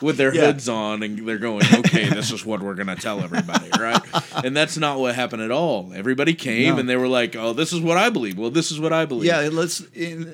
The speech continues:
Speaker 2: let's not forget that this is three hundred and twenty-five A D,
Speaker 1: That's
Speaker 2: so
Speaker 1: right.
Speaker 2: which means we're three hundred years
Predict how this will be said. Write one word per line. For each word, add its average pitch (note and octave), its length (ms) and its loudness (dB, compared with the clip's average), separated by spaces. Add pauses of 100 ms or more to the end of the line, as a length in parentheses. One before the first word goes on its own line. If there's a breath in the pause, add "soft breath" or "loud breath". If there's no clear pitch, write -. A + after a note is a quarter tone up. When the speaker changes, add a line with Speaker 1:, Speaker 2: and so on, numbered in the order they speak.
Speaker 2:
let's E3 200 -2
not E3 180 -4
forget C#3+ 400 -2
that C3 180 -4
this D#3+ 200 -4
is D#3+ 220 -4
three D3+ 220 -4
hundred C3+ 380 -4
and A2+ 100 -6
twenty-five A#2+ 600 -6
A G#2+ 200 -8
D, G2+ 220 -8
Speaker 1:
That's - 120 -8
Speaker 2:
so D#3 80 0
Speaker 1:
right. B2 80 4
Speaker 2:
which A#3+ 180 -2
means D#3 420 -2
we're D#3 240 -4
three B3 360 -4
hundred G#3+ 220 -2
years E3+ 300 0